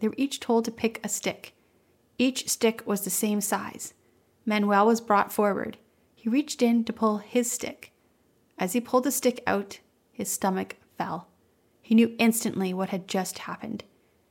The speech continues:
His stick was longer than the rest. He could hear the mob around him screaming. He could hear Peter saying God had spoken. He could feel the men who were gripping him tight. But his eyes were scanning the crowd,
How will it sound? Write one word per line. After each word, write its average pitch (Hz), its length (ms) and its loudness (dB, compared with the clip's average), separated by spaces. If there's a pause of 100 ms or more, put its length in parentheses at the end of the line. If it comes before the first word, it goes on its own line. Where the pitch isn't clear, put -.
His 262 200 -2
stick 254 280 0
was 226 280 0
longer 208 520 2
than 208 120 0
the 196 80 -2
rest. - 500 -4 (600)
He 254 140 -2
could 240 140 -8
hear 247 240 6
the 254 80 4
mob 220 360 8
around 196 360 0
him 196 100 -2
screaming. 190 720 -4 (340)
He 233 120 -4
could 233 160 0
hear 254 180 4
Peter 240 340 4
saying 214 320 2
God 208 320 4
had 202 200 -6
spoken. - 540 -2 (380)
He - 100 -20
could 233 160 2
feel 254 200 4
the 247 100 6
men 226 220 8
who 240 80 4
were 233 120 6
gripping 226 360 2
him 208 140 2
tight. - 460 -8 (520)
But 226 100 4
his 226 240 4
eyes 254 380 0
were 277 60 -4
scanning 240 440 2
the 262 60 0
crowd, 214 440 -2